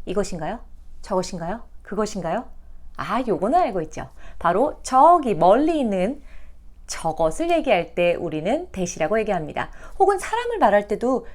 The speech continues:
that이라고도 얘기해요. "That is my father." 저기 계신 분, 우리 아빠야. 이렇게 얘기할 수도 있는 거예요. 자, 그러면 this와 that의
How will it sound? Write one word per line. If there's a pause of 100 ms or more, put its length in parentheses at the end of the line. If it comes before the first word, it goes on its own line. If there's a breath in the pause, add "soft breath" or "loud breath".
(120 loud breath)
that이라고도
얘기해요. (360 loud breath)
"That (140)
is
my
father." (300 loud breath)
저기
계신
분, (180)
우리
아빠야. (280)
이렇게
얘기할
수도
있는
거예요. (480 soft breath)
자,
그러면 (480 loud breath)
this와 (640)
that의